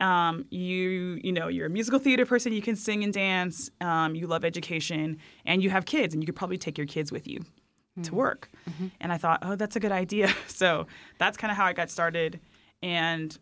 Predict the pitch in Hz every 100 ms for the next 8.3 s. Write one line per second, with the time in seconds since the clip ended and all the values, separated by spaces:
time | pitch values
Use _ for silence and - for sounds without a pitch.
0 | _ _ 156 156 170 165 160 160 - 170
1 | 165 202 165 156 165 151 147 151 151 -
2 | 147 160 151 165 147 151 147 143 147 147
3 | - - 156 151 - _ _ _ _ -
4 | 151 139 - 156 - 156 156 156 160 156
5 | 147 147 - 147 156 147 151 135 - -
6 | 139 - 262 269 _ _ - 160 196 -
7 | - - - - - 202 190 185 180 180
8 | 180 180